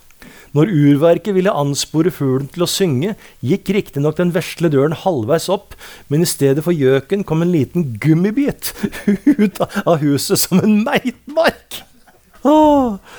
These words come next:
gummibiten vibrerte, og man kunne høre en jamrende rasling som lignet hoste,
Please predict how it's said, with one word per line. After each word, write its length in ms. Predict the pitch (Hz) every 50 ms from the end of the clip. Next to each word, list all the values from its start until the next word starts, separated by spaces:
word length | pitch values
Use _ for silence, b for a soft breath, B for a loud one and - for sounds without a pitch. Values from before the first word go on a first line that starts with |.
| B B B B B
gummibiten 840 | - 190 135 113 139 156 165 170 175 175 175 180 190 - 208 190
vibrerte, 640 | 180 196 165 147 151 156 156 156 156 156 - - 233
og 80 | 214 175
man 100 | 170 170
kunne 220 | - 175 170 180 -
høre 300 | 160 160 151 135 143 165
en 80 | 180
jamrende 760 | 165 147 139 175 185 190 165 135 123 127 135 156 180 190 190
rasling 440 | 202 190 - - - - 165 196 196 -
som 160 | 185 180 185
lignet 400 | 180 170 143 127 147 185 185 -
hoste, 540 | 247 233 - - - - - - 254 233